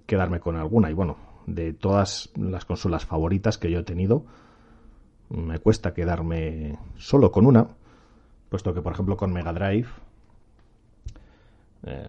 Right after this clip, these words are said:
tuve una serie de juegos a las que les di muchísimas horas, aparte de todo lo que alquilaba y de todo lo que he disfrutado de, de Mega Drive, con lo cual esa es sin duda una de mis consolas favoritas.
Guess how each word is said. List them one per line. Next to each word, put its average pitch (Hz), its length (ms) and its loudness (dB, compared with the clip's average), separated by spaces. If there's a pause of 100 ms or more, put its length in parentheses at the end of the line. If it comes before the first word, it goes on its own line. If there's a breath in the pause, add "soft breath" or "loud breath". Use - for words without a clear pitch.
tuve 95 500 -2
una 95 160 -2
serie 95 300 -2
de 80 80 -4
juegos 98 320 -4
a - 20 -4
las 87 160 -6
que - 100 -12
les 82 180 -6
di 98 60 -4
muchísimas 90 560 -4
horas, 101 300 -6
aparte 87 280 -8
de 85 100 -6
todo 87 180 -4
lo 76 100 -8
que 85 100 -10
alquilaba 87 500 -2
y 82 60 -6
de 78 60 -10
todo 90 220 -6
lo 85 60 -4
que 90 100 -10
he - 20 -6
disfrutado 85 540 -4
de, 76 240 -8 (540 soft breath)
de 87 100 -4
Mega 82 220 -2
Drive, 110 220 4
con 80 100 -4
lo 78 80 -6
cual 95 260 2
esa 85 200 -4
es - 80 -8
sin 87 140 -4
duda 90 200 2
una 82 140 -6
de - 20 -6
mis 85 140 -8
consolas 87 360 -6
favoritas. 104 640 -4